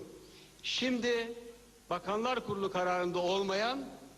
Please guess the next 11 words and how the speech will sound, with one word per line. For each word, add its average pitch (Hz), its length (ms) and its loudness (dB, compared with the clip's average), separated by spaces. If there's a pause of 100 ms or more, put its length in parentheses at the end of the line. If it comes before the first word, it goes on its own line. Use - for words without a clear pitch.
(200)
ama 196 300 2
bugün 196 500 2
kürsüde 180 520 0
biraz 185 320 2
önce 156 320 2
okunan 165 720 2 (560)
Başbakanlık 165 720 0
tezkeresindeki 151 1120 0 (360)
ek 240 400 0 (120)
pasajı 165 540 0 (760)
tutanaklara 190 960 0